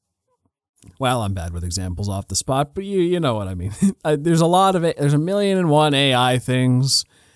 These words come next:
um, about how technology is gonna be helpful or destroy us all. So, uh, I'm coming at it more from that perspective of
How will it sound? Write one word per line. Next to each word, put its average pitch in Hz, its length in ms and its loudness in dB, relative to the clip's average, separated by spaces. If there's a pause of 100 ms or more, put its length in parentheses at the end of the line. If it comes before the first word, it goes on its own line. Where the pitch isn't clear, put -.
(240)
um, 104 580 -2 (540)
about 117 320 0
how 110 460 -2 (220)
technology 123 580 -2
is 113 80 -2
gonna 120 180 -4
be 110 280 -6
helpful 143 680 0
or 107 320 -2 (560)
destroy 143 460 -2
us 123 140 -2
all. 123 500 0 (1400)
So, 127 440 2
uh, 123 360 4
I'm 147 120 -2
coming 180 240 0
at 135 160 2
it 120 80 0
more 120 180 0
from 113 160 -2
that 113 240 -2
perspective 120 800 -2 (760)
of 117 320 -2